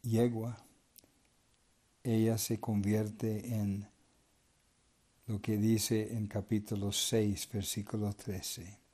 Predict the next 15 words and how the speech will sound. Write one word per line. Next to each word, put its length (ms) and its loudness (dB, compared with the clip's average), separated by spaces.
Vuelve, 720 6
vuelve, 840 4
oh 600 8
Sulamita. 1080 -2
<laughs> 260 0
Oh 520 12
Sulamita. 920 2
A 100 2
veces 480 6
en 160 4
los 160 2
Salmos 460 0
dice, 420 0
oh 520 12
Jerusalén. 1040 6